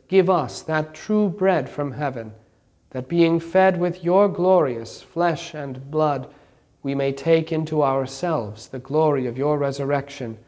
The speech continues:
and be transformed into your image to serve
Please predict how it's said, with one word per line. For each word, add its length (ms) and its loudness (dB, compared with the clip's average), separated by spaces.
and 140 -6
be 180 2
transformed 1000 0
into 220 -6
your 320 2
image 480 -2
to 140 -8
serve 640 -2